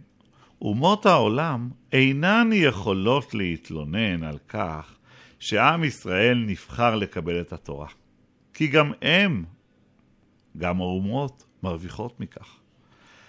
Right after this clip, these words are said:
לכן נאמר במדרש, שמה שישראל מקבלים ברכה בעולם הזה, הוא מברכתו של בלעם,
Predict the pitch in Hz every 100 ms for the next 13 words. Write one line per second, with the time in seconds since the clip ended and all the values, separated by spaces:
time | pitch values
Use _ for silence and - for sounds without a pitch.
0 | _ _ 87 - 95 120 107 90 92 107
1 | 113 95 80 76 - - - _ _ _
2 | _ _ - 90 82 107 117 - 101 -
3 | 90 113 123 - 78 78 117 123 98 78
4 | - 117 113 90 98 120 120 92 147 143
5 | 135 - _ _ _ _ _ - 139 139
6 | 127 131 113 117 165 170 180 151 127 123
7 | 202 156 104